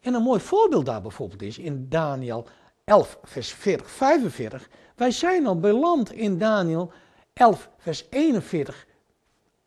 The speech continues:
A. Dat is al voltooid verleden tijd. We moeten nu naar Daniel elf, vers eenenveertig B al toe. En dan begint ook de, de luide roep. Dus let op, mensen.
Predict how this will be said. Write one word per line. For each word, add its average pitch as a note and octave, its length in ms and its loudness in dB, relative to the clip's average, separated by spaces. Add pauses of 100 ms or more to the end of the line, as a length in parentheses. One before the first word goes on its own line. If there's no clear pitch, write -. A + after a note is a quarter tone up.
(120)
A. G#3+ 440 0 (240)
Dat A#3 300 -4
is G3+ 140 -4
al F#3+ 100 2
voltooid F#3+ 640 -2
verleden D3+ 440 -4
tijd. E4 280 -2
We C#3 100 -6
moeten F#3 280 -2
nu B3 140 0
naar F#3 220 -4 (380)
Daniel D#3+ 580 -2
elf, F3 280 2
vers - 320 -10 (120)
eenenveertig C3+ 680 -8 (180)
B F#3+ 80 2 (480)
al G#2+ 220 -8
toe. A2+ 180 -10 (640)
En D3 160 -8
dan G3 160 0
begint D3 240 -8
ook C3+ 140 -8
de, C#3+ 140 -8 (240)
de E3+ 260 4
luide F3+ 400 0
roep. C4+ 340 2 (320)
Dus D3 220 -4
let C#4+ 460 2
op, B3+ 220 4
mensen. C#3+ 480 -8